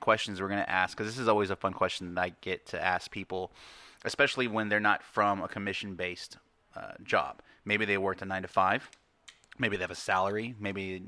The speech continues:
like I said, they work hourly, so it's like, "Well, I got my paycheck, and I know what it is every two weeks." So every two weeks, it's kind of already spent.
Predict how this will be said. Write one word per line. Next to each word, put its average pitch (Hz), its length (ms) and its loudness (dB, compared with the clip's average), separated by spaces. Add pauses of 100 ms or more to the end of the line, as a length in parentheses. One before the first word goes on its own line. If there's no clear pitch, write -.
like 90 180 -8
I - 20 -14
said, 92 140 -10
they 90 40 -6
work 90 220 -10 (220)
hourly, 104 400 4
so 95 180 -4
it's - 120 -6
like, 85 220 -6
"Well, 92 200 -4 (580)
I 107 80 2
got 113 140 8
my 123 100 6
paycheck, 107 420 0
and 92 80 -4
I 87 40 -2
know 90 100 0
what 98 100 2
it 98 80 2
is 101 180 2
every 95 180 0
two 107 180 -4
weeks." 92 300 -4
So 85 100 -6
every 85 180 -4
two 98 180 -2
weeks, 98 260 -2
it's - 100 -16
kind 101 220 2
of 107 60 4
already 101 260 2
spent. 113 420 -2